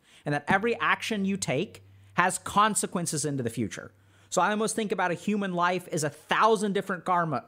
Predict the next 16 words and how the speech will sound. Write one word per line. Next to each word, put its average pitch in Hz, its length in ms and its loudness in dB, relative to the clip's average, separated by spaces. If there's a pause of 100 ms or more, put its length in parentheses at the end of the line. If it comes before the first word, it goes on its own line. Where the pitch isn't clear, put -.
(100)
karmas 143 480 0 (240)
spreading 202 580 0
out 170 260 2
into 170 260 -2
the 160 80 0
world 143 340 2
and 135 100 -2
affecting 185 460 0
people 147 340 -2
right, 160 320 0
left, 160 240 -2
center, 156 380 -2
all 156 320 0
over 123 160 -2
the 110 80 -2
place. - 380 -8